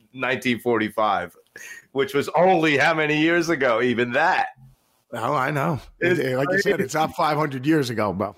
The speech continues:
Speaker 1: No, man, it was, like, eighty years ago or something. You know, that's, it's
Speaker 2: No, we know how fast time flies, man.
Speaker 1: Wow.
Speaker 2: I mean, it's already, you know,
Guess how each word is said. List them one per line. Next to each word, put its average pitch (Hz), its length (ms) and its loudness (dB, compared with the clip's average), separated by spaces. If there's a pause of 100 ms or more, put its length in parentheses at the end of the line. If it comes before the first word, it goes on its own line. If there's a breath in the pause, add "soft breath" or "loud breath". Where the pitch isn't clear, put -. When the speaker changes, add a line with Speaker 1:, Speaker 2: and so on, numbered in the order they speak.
Speaker 1:
No, 160 180 4
man, 135 220 0
it 156 80 -2
was, 196 100 -2
like, 143 200 2
eighty 143 240 0
years 147 260 0
ago 107 220 2
or 95 80 2
something. 92 340 -6
You 95 120 0
know, 104 200 2
that's, - 540 -4 (240)
it's 98 100 -6
Speaker 2:
No, 175 220 0
we 151 160 -2
know 160 120 2
how 160 180 0
fast 156 380 -2
time 156 280 0
flies, 143 440 -2
man. 120 300 0 (340 loud breath)
Speaker 1:
Wow. 85 440 0 (520)
Speaker 2:
I 135 40 -8
mean, 123 160 0
it's 117 120 -4
already, 131 560 2
you 131 120 0
know, 110 200 0